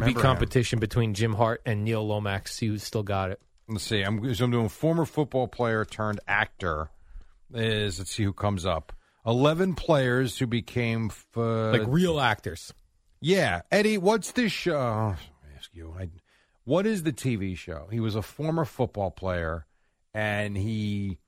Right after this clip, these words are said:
Speaker 1: was with a brunette as his partner. They were, like, detectives.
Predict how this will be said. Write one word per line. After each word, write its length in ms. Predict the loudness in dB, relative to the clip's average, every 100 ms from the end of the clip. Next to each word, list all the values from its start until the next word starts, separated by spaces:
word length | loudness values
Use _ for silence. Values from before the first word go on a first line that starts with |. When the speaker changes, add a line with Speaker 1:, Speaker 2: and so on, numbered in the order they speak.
| _ _ -4
Speaker 1:
was 240 | -2 0
with 140 | 0 0
a 60 |
brunette 640 | 0 0 0 2 2 2
as 220 | 2 -2 -2
his 140 | -6
partner. 720 | -6 0 0 0 -6 -6 -10 _ _ _ -8
They 100 | -4
were, 160 | -2 0
like, 300 | 0 0 -4 _ _
detectives. 760 | 0 4 4 0 -8 -10 -14 -20